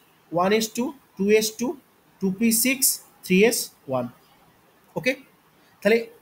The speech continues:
প্রত্যেকটা তুমি just ক্যাচটা দেখো, ওয়ান এস ওয়ান, টু এস ওয়ান, থ্রি এস ওয়ান।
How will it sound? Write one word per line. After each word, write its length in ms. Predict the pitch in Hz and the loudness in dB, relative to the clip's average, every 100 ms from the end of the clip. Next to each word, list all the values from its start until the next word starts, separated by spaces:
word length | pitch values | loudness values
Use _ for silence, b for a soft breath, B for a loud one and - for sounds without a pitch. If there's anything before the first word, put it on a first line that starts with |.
| - | -4
প্রত্যেকটা 540 | 208 208 - 240 247 240 240 | -2 -2 -2 -2 0 0 0
তুমি 120 | 226 220 | 0 0
just 180 | 208 - - - | 0 -4 -12 -2
ক্যাচটা 300 | 190 190 202 151 | -2 0 -2 -2
দেখো, 180 | 151 190 - _ _ _ _ _ _ _ - | -2 -8 -10 _ _ _ _ _ _ _ -2
ওয়ান 140 | 175 208 | 0 2
এস 60 | 226 | 2
ওয়ান, 120 | 226 269 - _ _ _ _ | 0 -2 -8 _ _ _ _
টু 60 | 185 202 | 2 4
এস 80 | 214 | 4
ওয়ান, 120 | 220 240 269 _ - | 0 -4 -6 _ -2
থ্রি 120 | 202 190 | 2 2
এস 60 | 135 | 0
ওয়ান। 140 | 123 | -8